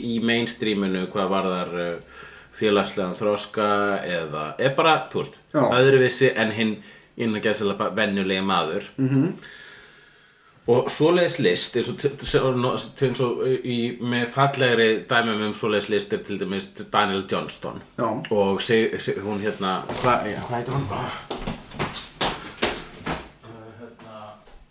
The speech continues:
Speaker 1: hún s-, hún hérna
Speaker 2: Bam?
Speaker 1: Ekki Bam Margera, heldur hún, hérna, Am-, hún Amma Lo-Fi.
Speaker 2: Já.
Speaker 1: Hún, hérna, Sigríður Níelsdóttir,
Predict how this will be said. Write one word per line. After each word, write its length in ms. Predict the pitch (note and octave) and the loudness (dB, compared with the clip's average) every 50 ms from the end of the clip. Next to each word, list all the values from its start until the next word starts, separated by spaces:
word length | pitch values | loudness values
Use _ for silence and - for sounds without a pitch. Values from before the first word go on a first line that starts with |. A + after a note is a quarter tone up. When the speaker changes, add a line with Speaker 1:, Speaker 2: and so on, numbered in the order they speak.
| _ _ _ _ _ _ _ | _ _ _ _ _ _ _
Speaker 1:
hún 220 | A2 A#2 A#2 A#2+ - | -20 -20 -20 -20 -20
s-, 220 | - - - - - | -20 -20 -20 -20 -10
hún 180 | A2+ A#2 A#2+ A#2+ | -6 -2 -2 0
hérna 600 | A#2 B2 B2 A#2+ A#2+ A#2 A2+ A2+ A2 G#2+ A2 A2 - - - - - - - - - - - - - - - - - - _ _ _ _ _ _ _ _ - - - _ _ _ _ _ _ _ _ _ _ _ _ _ _ _ _ _ _ - - - | 0 0 0 0 -2 -2 -2 0 0 0 0 0 0 -2 -2 -6 -12 -16 -18 -20 -20 -20 -20 -20 -20 -20 -20 -20 -20 -20 _ _ _ _ _ _ _ _ -20 -20 -20 _ _ _ _ _ _ _ _ _ _ _ _ _ _ _ _ _ _ -20 -6 -2
Speaker 2:
Bam? 420 | D3 C#3 D3 E3 F3+ G3 G#3 G#3+ - - - - - - _ _ _ _ _ _ _ _ _ _ _ - - - _ _ _ _ _ _ | 0 2 4 4 2 2 0 -2 -4 -8 -14 -20 -20 -20 _ _ _ _ _ _ _ _ _ _ _ -20 -20 -20 _ _ _ _ _ _
Speaker 1:
Ekki 300 | - - - - - E3 | -12 -10 -10 -10 -10 -4
Bam 260 | - - - - E3 E3 | 0 2 2 4 4 4
Margera, 600 | D#3 D#3 - D#3+ D#3 D3 - - - - - - | 4 2 2 2 0 0 2 2 4 4 4 2
heldur 280 | - - D3 - - | 0 -2 -4 -4 -4
hún, 180 | D3+ D#3 D3+ - - | -4 -4 -4 -6 -8
hérna, 400 | - D3 D3 C#3+ D3 C#3+ C#3+ - | -8 -6 -6 -4 -2 -2 -2 2
Am-, 300 | D#3+ D#3+ E3 G3 G3 - - - - - - - | 4 4 4 4 2 -2 -8 -14 -16 -16 -16 -14
hún 220 | - D#3+ E3 D#3+ | -12 -8 -6 0
Amma 300 | D3 E3 E3+ E3+ F3 E3+ | 2 2 2 4 4 4
Lo-Fi. 540 | E3+ E3 D#3 D3+ D3+ - B2 G#2 - B2 A#2+ - - - - - - - _ | 6 6 4 4 2 2 2 4 4 2 2 -2 -6 -10 -14 -18 -20 -18 _
Speaker 2:
Já. 200 | - E3 D3+ E3+ A#3+ B3 - - - | 0 2 2 2 2 0 -4 -10 -12
Speaker 1:
Hún, 340 | - A2+ C3 B2+ B2+ B2+ B2+ | -6 0 2 2 2 2 0
hérna, 500 | B2+ B2+ B2+ B2+ A#2 - - A#2+ B2 B2 A#2+ B2 B2 | 0 0 0 0 -2 -2 -4 -2 0 0 0 0 -2
Sigríður 640 | - - - D3 D3 D3 D3+ D3 D3+ D3+ D3+ D3 C#3+ | -2 -2 0 0 0 2 0 2 2 2 2 2 2
Níelsdóttir, 760 | D#3 D#3 D3 B2 G2+ - - G2+ D#2+ - - D#2 D#2+ F2 | 2 2 2 2 0 -2 -4 -6 -8 -8 -8 -8 -8 -8